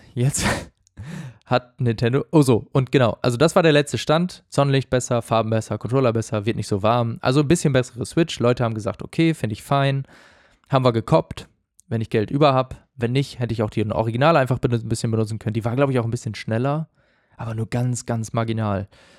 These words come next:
Also nicht die größten krassen Änderungen, aber wenn du noch keine Switch hattest, hast du dich für die entschieden. Ähm, also Nintendo hat so ein bisschen Verbesserung geliefert. Ja, jetzt wurde gestern die neue Switch angekündigt.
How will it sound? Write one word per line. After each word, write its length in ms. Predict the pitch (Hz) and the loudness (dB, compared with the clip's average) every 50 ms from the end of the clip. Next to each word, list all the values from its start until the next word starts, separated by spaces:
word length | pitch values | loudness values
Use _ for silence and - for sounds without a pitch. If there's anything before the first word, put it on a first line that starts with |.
| _ _ | _ _
Also 400 | - - 139 160 170 170 - - - | -2 2 4 4 4 4 2 0 -2
nicht 200 | 160 160 160 - | 0 0 0 0
die 100 | 160 147 | -2 -2
größten 480 | 127 143 123 123 123 120 - - 127 117 | 0 2 4 6 6 4 4 0 -6 -4
krassen 280 | - - 117 - - 127 | -2 -2 -2 -2 -2 -2
Änderungen, 360 | 127 131 135 131 123 131 131 | 0 0 2 2 2 2 2
aber 180 | 131 127 131 | 0 2 2
wenn 100 | 135 139 | 2 2
du 80 | 147 147 | 2 2
noch 140 | 139 131 - | 2 0 -2
keine 160 | - 127 117 | -2 -4 -4
Switch 300 | - - 120 110 - - | -4 -4 -6 -6 -6 -2
hattest, 480 | 135 170 180 - 185 180 - - - - | 0 0 2 2 0 -2 -2 -6 -6 -4
hast 200 | - 131 - - | -4 -2 -2 -2
du 40 | |
dich 160 | 131 131 - - | -4 -4 -2 -2
für 100 | 127 110 | -4 -4
die 220 | - 117 107 107 | -2 -2 -2 -2
entschieden. 500 | 92 92 104 - - - - - - 123 - _ _ _ _ _ _ _ _ _ _ _ _ _ _ _ _ _ _ _ _ | -2 -2 -4 -8 -8 -8 -8 -8 -10 -12 -14 _ _ _ _ _ _ _ _ _ _ _ _ _ _ _ _ _ _ _ _
Ähm, 460 | - 131 131 127 127 127 127 123 123 120 _ _ _ _ _ _ _ _ _ _ _ _ _ _ _ _ _ - - _ | 2 2 2 4 2 0 -2 -2 -6 -8 _ _ _ _ _ _ _ _ _ _ _ _ _ _ _ _ _ -20 -8 _
also 260 | 120 131 127 135 135 | 0 2 4 4 4
Nintendo 420 | 127 - 127 117 - 123 120 117 | 4 2 -2 -2 0 0 2 2
hat 120 | 117 110 - | 2 2 0
so 80 | 117 | -2
ein 80 | 107 101 | -2 -2
bisschen 260 | 113 107 - 101 98 | -4 -6 -6 -8 -10
Verbesserung 460 | - - - - 98 - - - 92 | -8 -8 -8 -8 -8 -10 -10 -10 -10
geliefert. 460 | 90 95 95 95 - - - - - - _ _ _ _ _ _ _ _ _ _ _ _ _ _ _ - | -8 -8 -8 -8 -8 -10 -10 -12 -12 -16 _ _ _ _ _ _ _ _ _ _ _ _ _ _ _ -2
Ja, 260 | - 165 202 170 120 | 4 6 6 6 6
jetzt 420 | 104 104 135 165 - - - - - | 4 4 2 2 2 -2 -6 -4 2
wurde 240 | 127 147 165 160 | 2 4 4 4
gestern 400 | 139 143 151 156 - - 160 143 | 4 4 2 2 2 2 2 2
die 80 | 143 139 | 2 0
neue 260 | 135 151 165 160 135 | 0 2 2 2 2
Switch 280 | 123 - 117 110 - - | 0 -2 -4 -6 -4 -4
angekündigt. 800 | - 113 113 104 101 - - 110 107 107 123 160 - - - | -4 -4 -4 -4 -4 -4 -4 -2 -2 -2 -2 -4 -4 -8 -18